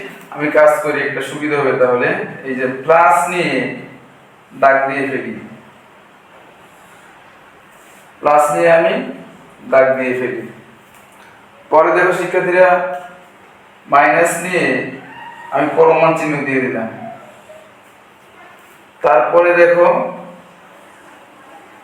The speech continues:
প্লাস নিয়ে পরমাণ চিহ্ন দিয়ে দিলাম আমি। পরে সেম ভাবে যে প্লাস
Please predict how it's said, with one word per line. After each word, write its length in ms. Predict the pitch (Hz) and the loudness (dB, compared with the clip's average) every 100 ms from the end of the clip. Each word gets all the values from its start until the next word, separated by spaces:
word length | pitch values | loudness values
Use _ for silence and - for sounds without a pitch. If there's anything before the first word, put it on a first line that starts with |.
| - | -2
প্লাস 260 | 156 156 156 170 | 2 4 2 0
নিয়ে 220 | 180 180 190 185 - - - - - _ - - - - - - - - - - | -2 -2 -4 -6 -12 -18 -20 -20 -20 _ -20 -20 -20 -20 -20 -20 -20 -20 -18 0
পরমাণ 380 | 160 165 170 165 156 | 2 4 4 2 0
চিহ্ন 160 | 151 135 | -4 -4
দিয়ে 140 | 135 131 | -2 -2
দিলাম 200 | 123 117 113 | -2 -4 -4
আমি। 160 | 113 113 117 - - - - - - - - - - - | -6 -12 -16 -20 -20 -20 -20 -20 -20 -20 -20 -20 -20 0
পরে 220 | 147 151 175 | 4 4 2
সেম 140 | 175 175 175 | 0 2 4
ভাবে 260 | 170 180 180 - - - - - - - - - - - - - 151 | 4 2 0 -2 -8 -16 -20 -20 -20 -20 -20 -20 -20 -20 -20 -8 -6
যে 80 | 160 | -2
প্লাস 240 | 160 165 | 2 4